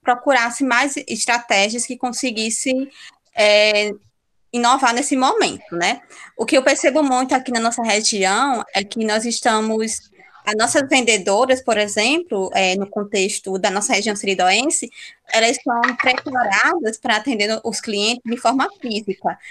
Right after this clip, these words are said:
mas nesse momento de, de pandemia, até um, uma, uma, uma forma de, de inovar é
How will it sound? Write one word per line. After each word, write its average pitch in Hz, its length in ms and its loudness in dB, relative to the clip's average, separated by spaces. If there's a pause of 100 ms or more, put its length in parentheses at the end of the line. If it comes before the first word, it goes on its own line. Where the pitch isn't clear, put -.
(180)
mas 220 220 0
nesse 262 300 2
momento 277 500 2
de, 269 380 -2
de 220 300 -4
pandemia, 208 440 -2
até 233 240 0
um, 311 140 0
uma, 233 480 0
uma, 196 640 -2 (760)
uma 208 240 2
forma 214 340 2
de, 226 540 -2
de 214 140 -4
inovar 220 640 2 (360)
é 233 140 2